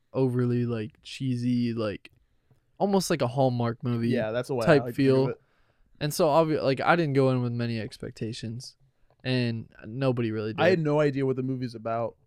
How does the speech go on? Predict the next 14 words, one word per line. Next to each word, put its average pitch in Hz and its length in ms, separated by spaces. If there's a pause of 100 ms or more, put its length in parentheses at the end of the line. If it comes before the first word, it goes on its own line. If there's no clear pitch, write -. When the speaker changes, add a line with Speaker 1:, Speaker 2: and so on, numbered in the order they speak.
(720)
Speaker 1:
And, 147 160
Speaker 2:
I - 20
mean, 170 160
I - 40
knew, 165 80
Speaker 1:
like, 147 140
Speaker 2:
I 135 60
knew 156 120
it 147 40
was 127 100
about 110 220
baseball, 101 500
but - 640
Speaker 1:
um 117 480